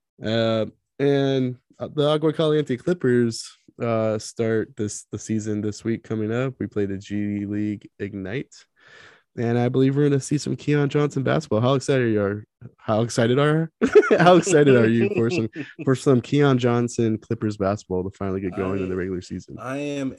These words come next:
Speaker 2: ecstatic. All right, I wanna see some Keon Johnson's alley-oops. <laughs>
Speaker 1: Mm-hmm.
Speaker 2: I wanna see some highlights. It's, it's gonna be a good time. I think he's gonna get the reps that he needs,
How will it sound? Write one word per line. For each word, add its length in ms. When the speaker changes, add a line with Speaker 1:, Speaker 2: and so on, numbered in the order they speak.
Speaker 2:
ecstatic. 960
All 80
right, 420
I 120
wanna 260
see 260
some 380
Keon 480
Johnson's 760
alley-oops. 840
<laughs> 60
Speaker 1:
Mm-hmm. 320
Speaker 2:
I 60
wanna 240
see 320
some 280
highlights. 760
It's, 500
it's 180
gonna 220
be 80
a 40
good 200
time. 340
I 140
think 240
he's 240
gonna 200
get 160
the 120
reps 280
that 120
he 140
needs, 680